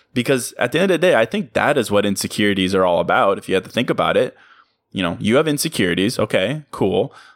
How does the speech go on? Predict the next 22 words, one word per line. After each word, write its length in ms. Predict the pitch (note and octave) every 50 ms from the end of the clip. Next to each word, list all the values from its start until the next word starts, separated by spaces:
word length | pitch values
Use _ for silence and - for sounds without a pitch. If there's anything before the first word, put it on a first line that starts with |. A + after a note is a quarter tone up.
| _
Things 260 | - - G#2 G#2 G2+ G2
that 200 | - F#2+ E2+ C#2+
you, 340 | G2 G#2 G#2 G#2 F#2+ - G1+
uh, 200 | - G1+ - -
things 240 | - - C3+ A#2+ G#2
about 240 | G2 F2+ G#2+ G#2+ G#2+
yourself 500 | G#2+ G#2+ - - A2 G#2 G2+ G2+ G2+ -
that 180 | - - A#1
you're 100 | - F#2
not 180 | F#2 D2+ - -
proud 340 | - - A2+ G#2 G#2 G#2 G2+
of, 220 | G2 F#2+ F#2+ F#2
that 140 | - A#1+ G#1+
you 100 | C2 E2+
wanna 220 | F2+ D#2 - -
hide 400 | - - - A2+ G#2 G2+ G2+ G2+
because 400 | F#2+ G#2+ G#2 - - E2+ F#2 F#2+
you're 160 | G2 E2+ E2+ E2+
afraid 540 | - - - - G#2+ G#2 G#2 G#2 G2 F#2
that 280 | - E2+ E2+ E2 D2 - - - - - - _
those 320 | - G#2 A#2 B2 C#3 B2+ -
things 560 | - D3 D3 A#2+ F#2 F#2 G2 A2+ C#3 - -